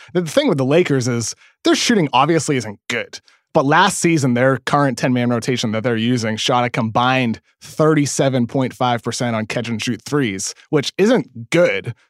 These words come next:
but it would have ranked fifteenth last year, and over the f-, last five years, it would have ranked eleven point six.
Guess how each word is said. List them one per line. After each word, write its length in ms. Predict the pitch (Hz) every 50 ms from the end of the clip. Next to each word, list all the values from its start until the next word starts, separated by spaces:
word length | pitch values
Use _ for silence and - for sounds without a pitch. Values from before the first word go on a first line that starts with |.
| _ _ -
but 220 | 156 147 131 -
it 160 | - 143 151 147
would 140 | 160 180
have 100 | 180 160
ranked 300 | 156 185 170 143 123 - - -
fifteenth 500 | - - 190 156 - - 156 156 151 -
last 380 | 131 127 123 120 117 - - -
year, 160 | 123 117 113
and 80 | 117
over 160 | 123 127 123 123
the 80 | 117
f-, 240 | 107 - - - -
last 280 | 131 131 131 131 - -
five 240 | - 127 139 139
years, 220 | 117 110 107 107 107
it 80 | 117
would 100 | - 110
have 100 | 110 104
ranked 280 | 110 110 107 107 - - _ - _ -
eleven 420 | - 113 123 131 127 120 120 113 113
point 260 | - 139 113 92 -
six. 520 | - - - 147 117 - - - - -